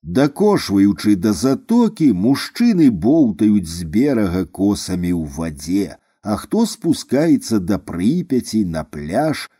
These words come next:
куды прычальваў раніцай паром.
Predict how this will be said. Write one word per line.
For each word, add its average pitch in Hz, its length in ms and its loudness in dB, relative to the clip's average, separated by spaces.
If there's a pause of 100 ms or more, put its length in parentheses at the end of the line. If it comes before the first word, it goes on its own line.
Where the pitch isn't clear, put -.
(120)
куды 202 360 0
прычальваў 101 920 0
раніцай 87 680 -4
паром. 87 760 -6